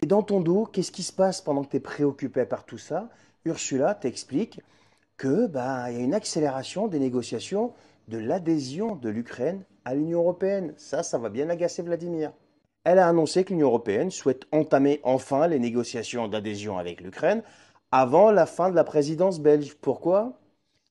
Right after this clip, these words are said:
Parce qu'après, je crois que c'est les Hongrois qui, euh, ou les Bulgares, je sais plus, qui prennent la présidence. Donc tout ça, c'est avant le trente juin. Et elle a affirmé que l'Ukraine a pris les mesures attendues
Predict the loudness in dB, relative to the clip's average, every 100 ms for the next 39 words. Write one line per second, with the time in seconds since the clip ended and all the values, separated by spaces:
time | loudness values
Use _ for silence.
0 | _ -16 -14 -10 -10 -4 -2 -2 -8 _
1 | -18 -16 -10 -6 -6 -6 -6 -4 -2 0
2 | -2 -2 -8 -4 -2 -2 -2 -4 -6 -4
3 | -4 -4 -6 -12 -12 _ _ _ _ -14
4 | -6 0 0 -2 _ _ _ _ -2 -2
5 | -2 -4 -2 -2 -4 -16 _ _ -14 -14
6 | -12 -6 -4 0 0 0 -4 -4 -6 -2
7 | -4 -4 _ _ _ _ _ _ _ _
8 | _ _ -2 2 4 2 -2 -12 -8 -6
9 | -4 -6 -6 -8 -8 -8 -10 -10 -4 0
10 | 2 2 0 -2 -4 -6 -6 -8 -10 -4
11 | 0 -2